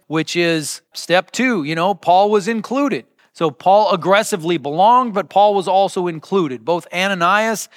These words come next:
and Barnabas went out on a limb for Paul, and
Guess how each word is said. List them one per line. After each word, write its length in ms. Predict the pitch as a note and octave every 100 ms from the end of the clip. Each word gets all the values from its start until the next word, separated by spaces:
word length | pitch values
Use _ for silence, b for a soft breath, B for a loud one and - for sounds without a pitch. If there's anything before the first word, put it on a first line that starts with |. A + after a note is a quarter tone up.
| b b
and 200 | D#3 D#3
Barnabas 640 | D3 F#3+ G#3+ G3+ G3+ G3+ - b b -
went 180 | F#3
out 200 | G3+ G3
on 140 | G3 F3
a 140 | D3
limb 400 | C#3 F3 A3 A3+
for 160 | G#3 G3+
Paul, 680 | - G3 G#3+ A3+ A3+ - _ _ _
and 460 | D#3 D#3+ D#3+ D#3